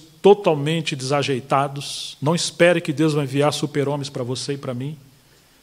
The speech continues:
Ele investiu em pessoas na confiança do ministério do Espírito Santo. E eles estavam indo além. Quando Jesus partiu, havia uma companhia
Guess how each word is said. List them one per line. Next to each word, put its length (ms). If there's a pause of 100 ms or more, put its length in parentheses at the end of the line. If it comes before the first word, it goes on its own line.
(480)
Ele 140
investiu 440
em 60
pessoas 480
na 80
confiança 680
do 100
ministério 520
do 60
Espírito 400
Santo. 440 (680)
E 120
eles 160
estavam 380
indo 200
além. 180
Quando 460
Jesus 340
partiu, 580
havia 240
uma 140
companhia 920